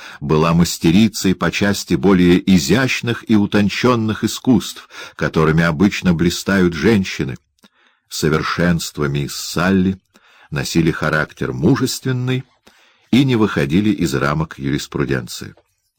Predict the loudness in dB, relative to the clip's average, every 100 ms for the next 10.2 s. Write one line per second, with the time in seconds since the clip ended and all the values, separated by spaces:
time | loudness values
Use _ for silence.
0 | _ _ _ _ -2 0 2 0 0 0
1 | 2 0 -2 -6 -8 -2 4 4 4 -2
2 | -8 -6 -6 -4 -2 0 -2 -4 -2 -2
3 | -2 -6 _ -20 -20 _ 2 4 4 0
4 | 0 0 0 -4 -6 -6 -6 -10 -12 -14
5 | -18 -20 _ _ _ -20 -14 -2 2 2
6 | 2 0 -2 -2 0 0 0 -2 -4 0
7 | 2 2 -2 _ _ -20 -8 -4 -2 -2
8 | -2 -2 0 0 -2 -2 -4 -6 -6 -2
9 | -2 -2 -6 -12 -10 -6 -2 0 4 4
10 | 4